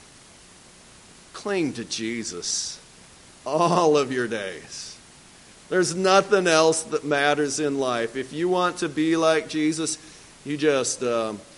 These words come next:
the idea of a disciple following in his steps, well, just hold on to him as you're following in his steps. Cling to Jesus.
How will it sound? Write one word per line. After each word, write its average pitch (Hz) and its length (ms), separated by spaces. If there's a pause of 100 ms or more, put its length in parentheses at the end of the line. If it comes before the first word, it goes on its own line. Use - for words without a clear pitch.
(160)
the 135 80
idea 147 280
of 151 60
a 156 80
disciple 165 640
following 160 600
in 165 120
his 170 200
steps, 180 840 (300)
well, 151 600 (1500)
just - 360
hold 170 400
on 175 240
to 170 80
him 147 420 (220)
as 139 180
you're 139 100
following 139 520
in 131 100
his 131 180
steps. - 640 (240)
Cling 135 680
to 135 100
Jesus. 120 720